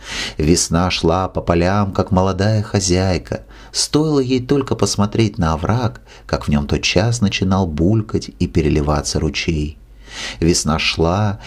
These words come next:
и звон ручьев с каждым ее шагом становился громче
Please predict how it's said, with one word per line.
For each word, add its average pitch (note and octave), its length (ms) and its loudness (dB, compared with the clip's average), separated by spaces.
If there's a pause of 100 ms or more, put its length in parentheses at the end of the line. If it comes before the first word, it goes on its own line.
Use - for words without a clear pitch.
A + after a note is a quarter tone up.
(160)
и G#2 80 6
звон G2+ 340 2
ручьев A2+ 600 0
с - 80 -2
каждым B2+ 460 0
ее B2 260 0
шагом G2+ 520 0
становился D#2+ 680 0
громче A#2 800 -2